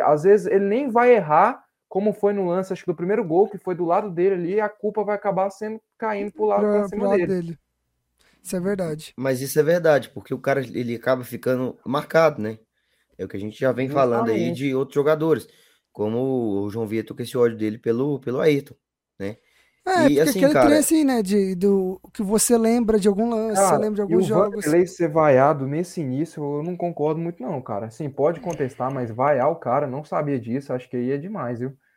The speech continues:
Speaker 2: É, foi, cara, eu até estranhei, eu perguntei pro Dudu, "Véi, eles vaiaram o Vanderlei e tal", porque, assim, foi muito estranho, eu tava vendo o Vanderlei com a bola e os cara, uh, subiando, tipo assim, larga a bola, saca?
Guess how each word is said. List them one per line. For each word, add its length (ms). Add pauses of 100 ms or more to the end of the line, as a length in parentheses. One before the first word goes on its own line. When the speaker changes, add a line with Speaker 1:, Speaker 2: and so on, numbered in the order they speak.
(220)
Speaker 2:
É, 120
foi, 360
cara, 220
eu 40
até 180
estranhei, 480
eu 60
perguntei 480
pro 200
Dudu, 240
"Véi, 300
eles 180
vaiaram 480
o 20
Vanderlei 540
e 60
tal", 180
porque, 220
assim, 260 (460)
foi 120
muito 180
estranho, 380
eu 80
tava 180
vendo 200
o 40
Vanderlei 340
com 140
a 40
bola 320
e 40
os 120
cara, 280
uh, 960 (400)
subiando, 1000
tipo 180
assim, 460
larga 360
a 20
bola, 380
saca? 600